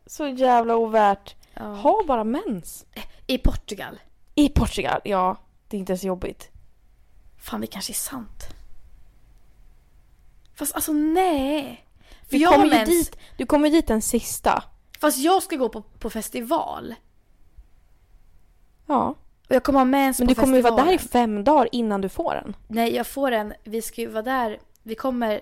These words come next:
Speaker 2: den första. Nej, den andra.
Speaker 1: Ja, tre dagar.
Speaker 2: Andra, tredje, fjärde,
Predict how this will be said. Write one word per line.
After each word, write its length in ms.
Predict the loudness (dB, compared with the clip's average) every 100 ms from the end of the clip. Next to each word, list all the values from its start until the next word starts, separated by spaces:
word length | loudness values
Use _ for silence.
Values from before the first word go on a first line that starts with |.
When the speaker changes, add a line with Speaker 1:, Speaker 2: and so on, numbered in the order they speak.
| -8
Speaker 2:
den 120 | -10
första. 420 | -10 -10 -8 -8 -8 _ _
Nej, 100 | -2
den 120 | 0
andra. 400 | 0 0 -4 -4 -8 _ -20 _ _ _ _
Speaker 1:
Ja, 140 | -8 -8
tre 260 | -4 -2
dagar. 240 | -2 -4 -8 -20 -20 -20 -20 _ -20 -20 -20 -20 -20 -6
Speaker 2:
Andra, 480 | -2 0 2 0 -2 -8 -20 -20 -20 -20 -20 -20 -10
tredje, 520 | -2 0 0 -2 -4 -10 -20 -20 -10
fjärde, 520 | 0 0 0 -4